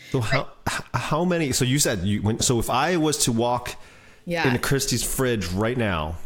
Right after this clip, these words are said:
Speaker 2: Yeah.
Speaker 1: and open the door, how many bottles or
Speaker 2: Um,
Speaker 1: items of mustard, moutarde, as they say,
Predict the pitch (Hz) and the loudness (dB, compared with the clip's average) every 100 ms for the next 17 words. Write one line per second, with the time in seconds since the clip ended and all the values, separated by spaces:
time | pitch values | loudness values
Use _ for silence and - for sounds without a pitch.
0 | - - - 107 98 98 - 123 135 143 | -10 -12 -8 -2 0 -2 0 -2 2 2
1 | 135 127 104 113 98 87 87 - 120 120 | 2 2 2 2 2 0 -2 -2 0 2
2 | 139 139 131 131 120 - - - - - | 2 0 0 0 -2 -4 -14 -20 -20 -10
3 | 101 95 113 113 120 117 117 113 104 - | -4 0 0 2 2 2 2 0 -2 -6
4 | 107 95 104 110 107 110 95 113 110 - | -2 -2 0 0 0 2 2 2 2 0
5 | 101 87 104 107 110 110 - 107 98 95 | -2 0 0 2 2 0 0 0 0 0
6 | 92 107 113 - 123 104 85 95 - 92 | 0 0 0 0 0 0 0 -2 -2 -2
7 | 87 85 - 76 92 | -2 -2 -2 -2 -4